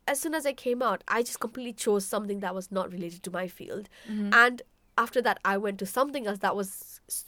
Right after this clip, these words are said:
Speaker 1: clearly not related to my field again.
Speaker 2: Mm-hmm.
Speaker 1: And then again, after I went to something else. But you've seen me for the past five, six years, and you know how colorful my life is, right?
Speaker 2: I've seen her change jobs,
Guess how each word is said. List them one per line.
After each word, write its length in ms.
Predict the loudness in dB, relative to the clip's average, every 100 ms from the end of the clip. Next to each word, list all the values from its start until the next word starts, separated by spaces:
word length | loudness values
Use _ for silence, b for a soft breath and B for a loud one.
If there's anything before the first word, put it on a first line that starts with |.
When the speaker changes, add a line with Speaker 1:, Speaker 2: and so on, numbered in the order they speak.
| -8
Speaker 1:
clearly 340 | 2 6 6 4
not 180 | 2 0
related 320 | 0 0 0
to 80 | 0
my 160 | 0
field 240 | 2 0 2
again. 460 | 6 8 8 2 -6
Speaker 2:
Mm-hmm. 260 | -4 -2 0
Speaker 1:
And 120 | 2
then 80 | 2
again, 340 | 4 4 4 2
after 260 | 0 0
I 40 | -2
went 220 | -2 -2
to 40 |
something 340 | -4 -4 -4 -4
else. 160 | -4
But 300 | -4 -4 -2
you've 180 | -2 -4
seen 280 | -2 -4 -4
me 120 | -6
for 180 | -4 -4
the 80 | -2
past 300 | -2 -4 -2
five, 200 | -4 -4
six 240 | -6 -4
years, 200 | -2 -2
and 180 | -2 -4
you 160 | -4 0
know 160 | 2
how 180 | 4 2
colorful 500 | 0 -2 0 -2 -6
my 120 | -8
life 380 | -6 -6 -6 -6
is, 260 | -6 -8 -8
right? 200 | -8 -8 -10 _ _ _
Speaker 2:
I've 180 | -4 -4
seen 220 | -2 -2
her 80 | -4
change 480 | -4 -4 -4 -6 -4
jobs, 800 | 0 2 2 2 0 -2 -8